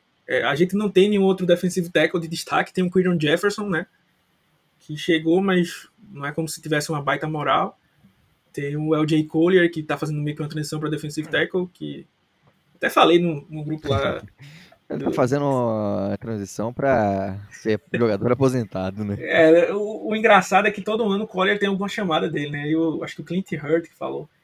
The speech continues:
Speaker 1: Esse ano o cara tá muito forte, né? Ele deve tá parecendo uma porca gorda, né? Assim, pra, pra tá isso. E todo ano é alguma coisa, né? Tipo,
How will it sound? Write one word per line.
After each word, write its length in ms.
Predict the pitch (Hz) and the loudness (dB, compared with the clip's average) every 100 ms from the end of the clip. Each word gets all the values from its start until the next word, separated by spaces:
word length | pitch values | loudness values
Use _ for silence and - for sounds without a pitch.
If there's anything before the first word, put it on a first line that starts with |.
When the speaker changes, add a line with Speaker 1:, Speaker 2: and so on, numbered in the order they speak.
| _ _ - | _ _ -10
Speaker 1:
Esse 300 | - - 175 | -10 -4 0
ano 240 | 160 190 | 2 0
o 60 | 196 | 0
cara 180 | 143 131 | 0 0
tá 140 | 180 | -2
muito 220 | 170 180 | -2 -6
forte, 500 | - 147 143 151 - _ _ _ _ | -12 -8 -8 -10 -16 _ _ _ _
né? 120 | 135 | -4
Ele 120 | 160 | -2
deve 120 | 175 - | -2 2
tá 120 | 214 | 2
parecendo 260 | 220 214 | 2 0
uma 140 | 254 294 | -2 0
porca 280 | 214 220 339 | 0 0 0
gorda, 440 | 170 180 165 143 | 4 4 4 -4
né? 100 | 147 - - - _ _ - | -6 -8 -10 -12 _ _ -14
Assim, 500 | 147 139 - 151 147 | -8 -8 -6 -8 -6
pra, 220 | 151 139 | -6 -6
pra 180 | - 151 | -4 -2
tá 140 | 175 | -2
isso. 140 | 156 | -2
E 40 | 190 | 0
todo 220 | 233 226 | 0 2
ano 80 | 226 | 0
é 40 | |
alguma 200 | 220 254 | 0 -2
coisa, 320 | 214 165 151 | 2 2 2
né? 100 | 139 | -4
Tipo, 360 | 147 _ - 156 | -16 _ -18 -18